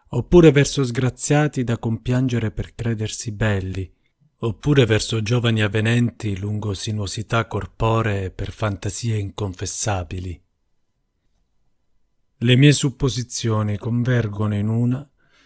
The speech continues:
quando alcuni osano rompere il ghiaccio sbattendo-mi in faccia una cartolina,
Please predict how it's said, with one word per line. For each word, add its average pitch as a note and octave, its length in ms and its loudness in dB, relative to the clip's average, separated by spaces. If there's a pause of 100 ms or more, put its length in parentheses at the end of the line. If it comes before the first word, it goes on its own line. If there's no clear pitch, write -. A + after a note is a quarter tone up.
(340)
quando C#3+ 320 6
alcuni C#3 540 0
osano A#2+ 340 0
rompere B2 460 -2
il G#2+ 160 -8
ghiaccio A#2+ 560 -4
sbattendo-mi A2+ 720 -2
in A2+ 80 -2
faccia - 480 -4
una B2 220 -2
cartolina, F#2+ 880 -6